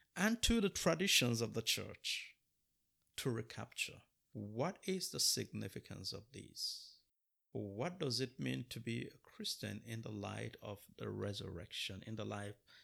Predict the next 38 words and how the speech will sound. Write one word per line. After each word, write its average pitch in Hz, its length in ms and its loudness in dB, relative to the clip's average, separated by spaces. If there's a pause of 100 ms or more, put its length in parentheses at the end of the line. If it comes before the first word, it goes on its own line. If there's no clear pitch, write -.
in, 127 140 4
in 120 260 2
light, 110 240 2 (220)
in 120 140 2
the 110 80 6
light 104 260 2
of - 140 -8
the 104 60 -4
crucifixion 101 800 -2 (120)
and 151 100 -2
the 113 80 -2
resurrection? - 800 -6 (100)
What 104 280 -6 (140)
does 98 220 2
it 107 200 0
really 95 260 -6
mean? 92 180 -6 (280)
What 110 320 0
is 143 160 2
the 147 80 -2
implication 131 720 -4
of 104 160 -10
this 120 600 -2 (500)
for 107 180 2
how 107 420 -2
I 95 120 -6 (100)
live 92 360 -8
today? - 380 -8 (1040)
And 107 320 2
it's 107 200 0
going 123 340 2
to 107 120 0
be 104 460 0
both 110 360 -2
at 113 120 -6
the - 60 -4
personal 127 480 0
level, 127 440 -4